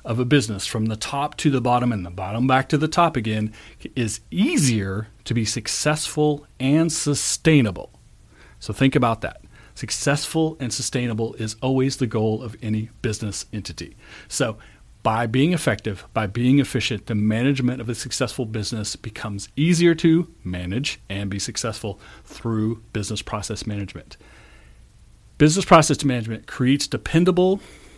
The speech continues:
dependability in the execution of your business activities by focusing all processes necessary to the day-to-day operation of your business. Everything that you do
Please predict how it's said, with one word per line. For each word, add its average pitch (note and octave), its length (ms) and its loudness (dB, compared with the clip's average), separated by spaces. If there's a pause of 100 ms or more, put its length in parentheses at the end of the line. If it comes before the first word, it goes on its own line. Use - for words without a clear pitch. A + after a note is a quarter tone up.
(240)
dependability C3 800 4 (560)
in C3 80 2
the C3+ 100 6
execution D3+ 520 2
of B2+ 120 -4
your B2 120 2
business C3+ 360 2
activities G#2+ 800 -4 (400)
by B2+ 140 2
focusing C3+ 720 2
all C3+ 640 4 (200)
processes A2 1120 0 (280)
necessary A#2 760 2
to B2+ 240 0
the A2 100 -4
day-to-day A#2 640 0
operation G#2+ 540 -4
of G2 120 -4
your G2+ 120 -4
business. F#2+ 440 -10 (400)
Everything E3+ 460 4
that D3 100 2
you C#3 120 0
do C3 180 4